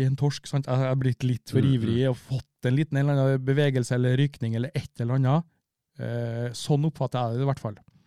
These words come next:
Speaker 2: Mm.
Speaker 1: Så, så igjen, altså, nøkkelen der er, det er å være rolig, og som, eh, som vi sa i, i for-,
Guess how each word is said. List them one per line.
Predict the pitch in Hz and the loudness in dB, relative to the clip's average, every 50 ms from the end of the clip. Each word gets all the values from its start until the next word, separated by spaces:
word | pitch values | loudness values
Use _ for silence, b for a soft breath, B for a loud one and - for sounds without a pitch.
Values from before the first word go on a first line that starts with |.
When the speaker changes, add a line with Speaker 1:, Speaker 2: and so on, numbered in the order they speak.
| _ _ _ _ _ _ - | _ _ _ _ _ _ -12
Speaker 2:
Mm. | 95 95 87 76 - - _ | -8 -8 -8 -8 -10 -14 _
Speaker 1:
Så, | - - 139 131 127 123 120 120 117 117 120 117 117 117 117 120 - | -6 -2 0 2 2 2 2 2 2 2 0 0 -2 -2 -4 -6 -6
så | 123 123 135 127 120 120 120 | -6 -4 -4 -4 -4 -4 -4
igjen, | 123 123 127 131 156 196 | -2 -2 -2 -2 -2 -2
altså, | 196 143 143 | -2 0 0
nøkkelen | 143 151 156 - - 123 151 | 0 0 0 -2 -2 -4 -2
der | 185 202 | -2 -2
er, | 190 175 170 165 160 156 156 151 156 160 151 147 b b b b b b b b b b | -2 -2 -2 -2 -2 -2 -4 -4 -6 -6 -6 -8 b b b b b b b b b b
det | 147 - - - | -6 -4 -4 -2
er | - 165 | -2 0
å | 165 | 0
være | 175 170 160 156 156 | 0 0 0 2 2
rolig, | 165 180 175 131 135 165 175 - - | 2 2 2 2 2 0 0 -2 -2
og | 160 156 160 156 151 | 0 0 2 0 0
som, | - 165 156 151 151 151 151 | 0 0 0 2 2 2 2
eh, | 151 147 147 147 147 143 | 2 0 0 0 -2 -2
som | - 151 147 | -2 0 0
vi | 151 | 0
sa | 143 - 139 135 135 143 | 0 0 0 0 0 0
i, | 151 147 147 151 151 147 147 | 0 0 0 0 0 0 0
i | 139 | 0
for-, | - - - | 0 -4 -8